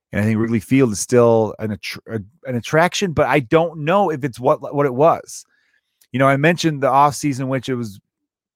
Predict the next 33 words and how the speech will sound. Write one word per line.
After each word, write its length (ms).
Hayward, 580
Zobrist, 800
John 320
Lackey. 440
Lackey 280
was 120
really 300
strong 300
for 80
us 80
in 40
twenty 200
sixteen, 420
kinda 240
shaky 380
in 40
twenty 220
seventeen, 560
but 80
it 60
wasn't 240
big 120
money. 140
It 40
was 80
only 100
a 20
two-year 320
deal. 320
That 100
was 100
fine 220
overall. 380